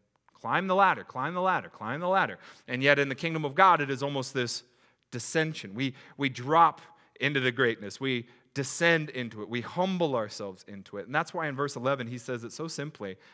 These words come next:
"He who humbles himself will be exalted." The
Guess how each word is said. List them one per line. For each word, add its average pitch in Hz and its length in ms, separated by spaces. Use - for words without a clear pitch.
"He 143 180
who 120 200
humbles 220 380
himself 90 600
will 92 80
be 113 240
exalted." - 380
The - 40